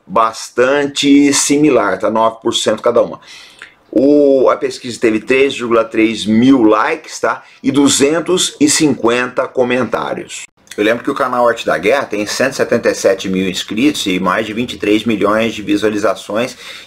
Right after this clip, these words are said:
e é um canal feito por, por profissionais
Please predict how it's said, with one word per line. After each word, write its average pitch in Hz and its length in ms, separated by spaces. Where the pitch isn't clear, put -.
e 107 220
é 117 40
um 131 80
canal 107 360
feito 101 240
por, 110 260
por 110 160
profissionais 135 760